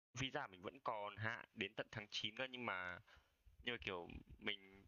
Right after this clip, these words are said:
đi, muốn đi sang đấy hai năm luôn ấy, hai năm liền ấy. Kiểu hết luôn đại học xong ấy.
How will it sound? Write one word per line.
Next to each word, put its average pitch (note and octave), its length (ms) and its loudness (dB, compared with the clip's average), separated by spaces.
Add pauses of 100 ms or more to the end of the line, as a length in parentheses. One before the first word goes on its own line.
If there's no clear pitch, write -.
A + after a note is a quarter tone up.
(400)
đi, A#2+ 280 0
muốn G#2 260 -6
đi B2 240 2
sang A#2 160 0
đấy G2+ 240 2
hai B2 160 2
năm A#2+ 180 -4
luôn B2+ 260 0
ấy, B2+ 140 -4
hai B2 140 2
năm B2 140 -2
liền A2 260 0
ấy. A2 120 2 (800)
Kiểu F2 240 2
hết B2+ 180 0 (160)
luôn B2 300 0 (880)
đại G#2+ 120 4
học G#2+ 140 -8
xong A#2 220 2
ấy. B2+ 100 -2